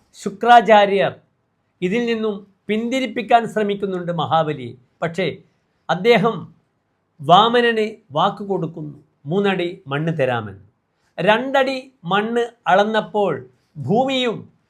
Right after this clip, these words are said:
ആകാശവും കഴിഞ്ഞു. മൂന്നാമത്തെ അടി ആവശ്യപ്പെട്ടപ്പോൾ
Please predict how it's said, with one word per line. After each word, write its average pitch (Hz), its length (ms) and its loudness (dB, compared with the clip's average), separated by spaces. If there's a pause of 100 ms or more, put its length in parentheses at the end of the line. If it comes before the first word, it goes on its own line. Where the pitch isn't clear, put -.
(220)
ആകാശവും 233 800 2 (180)
കഴിഞ്ഞു. 165 380 2 (400)
മൂന്നാമത്തെ 247 580 2 (220)
അടി 196 160 0 (240)
ആവശ്യപ്പെട്ടപ്പോൾ 202 1000 -2